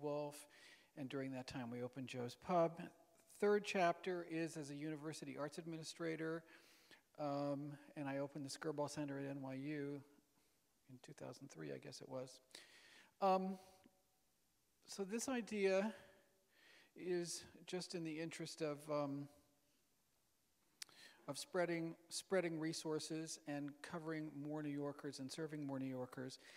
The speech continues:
And it's sort of borrowed from, um, a system that I don't know that much about, but, uh, have heard about in Sao Paulo, Brazil. And essentially what it is, is just a, a network of small, locally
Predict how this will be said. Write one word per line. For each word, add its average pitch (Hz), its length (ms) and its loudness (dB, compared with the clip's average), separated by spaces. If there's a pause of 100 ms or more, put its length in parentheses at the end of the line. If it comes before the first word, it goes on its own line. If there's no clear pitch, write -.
(200)
And 185 80 0
it's - 160 0
sort 220 140 4
of 175 160 0
borrowed 175 420 8
from, 156 640 2
um, 139 420 -2 (1160)
a 151 60 -4
system 175 380 -2
that 151 100 2
I 151 80 6
don't 151 160 0
know 151 100 -2
that 139 160 -4
much 151 200 -4
about, 143 380 2
but, 143 120 -4 (140)
uh, 139 200 -4
have 143 140 0 (100)
heard 196 160 2
about 151 320 2
in 143 120 -2
Sao 143 160 2
Paulo, 151 440 2
Brazil. 135 560 -2 (300)
And 208 80 -4
essentially 214 460 4
what 160 180 4
it 147 120 0
is, 143 320 0 (280)
is 165 140 -4
just 190 220 0
a, 175 120 4 (100)
a 170 60 -2
network 156 880 -2 (360)
of 151 160 -4
small, 175 880 2 (220)
locally 165 960 2